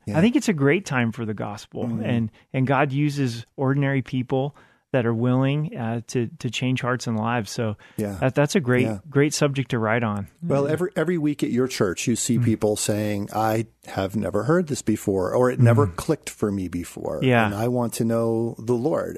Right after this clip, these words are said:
Speaker 1: and I,
Speaker 2: Mm.
Speaker 1: I want to live a different kind of life."
Speaker 2: Yeah.
Speaker 1: At times of crisis are the very best time for communicating truth to people, because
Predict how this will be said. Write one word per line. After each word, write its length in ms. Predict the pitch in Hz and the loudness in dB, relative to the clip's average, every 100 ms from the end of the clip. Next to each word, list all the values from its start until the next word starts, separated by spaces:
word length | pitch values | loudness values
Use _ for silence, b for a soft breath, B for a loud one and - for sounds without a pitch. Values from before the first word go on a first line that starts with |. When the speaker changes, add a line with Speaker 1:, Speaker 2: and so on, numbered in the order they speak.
| - | -8
Speaker 1:
and 160 | 107 101 | -6 0
I, 100 | 107 | 6
Speaker 2:
Mm. 140 | 143 | 8
Speaker 1:
I 20 | 131 | 6
want 140 | 131 | 4
to 60 | 131 | 0
live 120 | 147 | -2
a 20 | |
different 260 | 147 151 139 | -2 -4 -4
kind 200 | 156 143 | -4 -4
of 100 | 101 | -2
life." 480 | 98 139 - - - | -4 -4 -6 -12 -2
Speaker 2:
Yeah. 280 | 127 127 104 B B B B | 4 6 4 B B B B
Speaker 1:
At 120 | - | -10
times 440 | - 139 156 180 170 | -6 -2 0 0 0
of 160 | 120 | -6
crisis 560 | - 143 143 160 - - | -4 -2 0 0 -4 -2
are 180 | - 123 | 0 2
the 120 | 113 98 | 2 -4
very 420 | 90 120 135 117 | 0 0 2 0
best 480 | 90 120 143 - - | 0 0 0 -4 -6
time 300 | 120 107 101 | -2 -2 -2
for 120 | 104 | -6
communicating 720 | - 113 101 101 107 104 98 | -2 0 0 0 -2 0 -2
truth 320 | - 101 - | -2 -2 -2
to 80 | 98 | -8
people, 560 | - 104 - 98 98 - B B B B | -4 -2 0 0 0 -4 B B B B
because 640 | - - 113 107 95 - | -4 2 4 2 0 -2